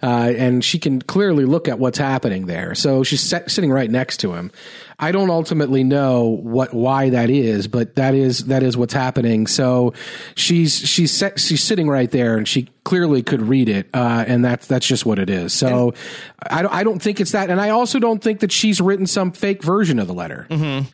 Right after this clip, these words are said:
Speaker 1: I think that's other, and other people are speculating: is this, was there some more negative version of the letter,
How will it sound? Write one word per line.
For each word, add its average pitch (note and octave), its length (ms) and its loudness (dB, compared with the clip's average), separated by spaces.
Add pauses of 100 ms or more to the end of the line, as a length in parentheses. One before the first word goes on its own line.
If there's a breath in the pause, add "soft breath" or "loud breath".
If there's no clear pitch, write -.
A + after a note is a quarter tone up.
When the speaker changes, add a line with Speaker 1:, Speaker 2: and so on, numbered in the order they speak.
(100)
Speaker 1:
I D3+ 80 0
think F3 100 0
that's E3 220 -2
other, E3 180 0
and D#3 160 -2
other E3+ 220 0
people E3+ 280 0
are C#3 80 2
speculating: C#3 640 0
is B2+ 140 0
this, D3 220 0 (400 loud breath)
was D3+ 240 0
there D#3+ 160 0
some D3+ 220 0
more D3 240 2
negative D3+ 500 0
version C3 380 0
of B2+ 100 2
the B2+ 80 0
letter, B2 480 2